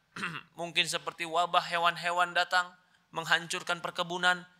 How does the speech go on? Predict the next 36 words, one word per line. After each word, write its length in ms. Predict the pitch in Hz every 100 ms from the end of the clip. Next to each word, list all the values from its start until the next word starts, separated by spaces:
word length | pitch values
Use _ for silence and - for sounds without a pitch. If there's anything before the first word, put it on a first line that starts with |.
| _ -
Kata 240 | 160 170
Rasulullah 440 | 170 170 190 180
sallallahu 160 | 180 180
alaihi 160 | 185 190
wasallam, 160 | 185
itu 200 | 165 160 151
disebabkan 560 | 143 143 143 143 139
dosa. 320 | 117 113 113 - _ _ _ _ _ _ _ _
Dosa 400 | - 208 240 240
itu 160 | 247 262
kenapa? 600 | 254 254 233 214 - -
Karena 240 | 143 139 151
amal 240 | 160 170 180
yang 240 | 190 185
jelek. 240 | 214 202 - - _ _ -
Amal 240 | 196 214
yang 160 | 220 220
jelek 240 | 233 247
kenapa? 560 | 240 247 247 226 240 -
Karena 280 | 196 180 175
jiwa 400 | 143 190 190 156
yang 160 | 143 135
jelek 280 | 156 175 175
dan 160 | 139
nafsu 320 | 139 135 151
yang 80 | 139 120
jelek. 200 | 117 117 _ _ _ _ _ _ _ _ _
Jadi 220 | 139 165 170
semua 400 | 190 190 254 269
kejelekan 640 | 247 190 214 196 196 185
itu 280 | 170 180 247 160
dasarnya 640 | 175 170 - 170 175 226
dikarenakan 800 | 196 196 - 190 170 160 190 185
jiwa 400 | 151 156 151 160
yang 160 | 156 151
jelek. 320 | 143 147 113